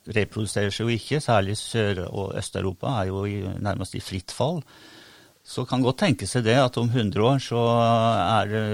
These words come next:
store forandringer politisk, altså på, på kartet.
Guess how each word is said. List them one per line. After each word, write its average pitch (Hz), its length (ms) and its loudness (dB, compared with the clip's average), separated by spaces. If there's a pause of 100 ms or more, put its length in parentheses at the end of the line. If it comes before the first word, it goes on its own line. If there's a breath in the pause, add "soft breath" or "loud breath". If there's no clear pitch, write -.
(260)
store 107 320 -2
forandringer 107 560 0 (160)
politisk, 104 640 -6
altså 110 480 -4
på, 104 300 -2
på - 180 -12
kartet. - 320 -6